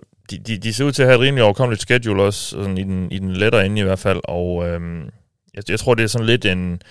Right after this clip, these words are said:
en revenge-sæson for dem i år,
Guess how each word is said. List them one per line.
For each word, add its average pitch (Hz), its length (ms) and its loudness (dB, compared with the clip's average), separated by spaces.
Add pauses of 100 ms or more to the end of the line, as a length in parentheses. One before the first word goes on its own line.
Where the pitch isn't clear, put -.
(1120)
en 92 260 -4
revenge-sæson 98 1200 -4
for 101 140 2
dem 90 140 -4
i 87 60 0
år, 90 240 -2